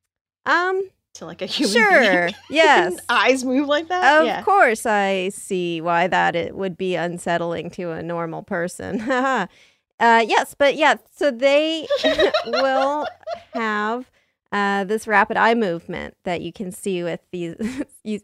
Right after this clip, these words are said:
Speaker 1: with these little baby spiders that you use a flashlight to see right through 'em.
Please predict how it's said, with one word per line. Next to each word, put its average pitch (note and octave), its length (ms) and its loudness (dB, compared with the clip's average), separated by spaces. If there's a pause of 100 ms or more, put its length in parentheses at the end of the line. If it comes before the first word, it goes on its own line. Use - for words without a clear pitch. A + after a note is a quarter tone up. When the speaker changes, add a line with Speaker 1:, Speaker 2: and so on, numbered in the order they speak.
Speaker 1:
with G#3+ 160 -6
these G#3 180 -8
little G4 220 2
baby E4 300 -2
spiders A3 480 -2
that E3+ 220 -6
you E3+ 80 -8
use G3+ 220 -8
a C4 60 -8
flashlight G#3 600 -4
to - 80 -20
see G3+ 240 -6
right G3+ 260 -2
through G#3 220 -4
'em. E3 240 -6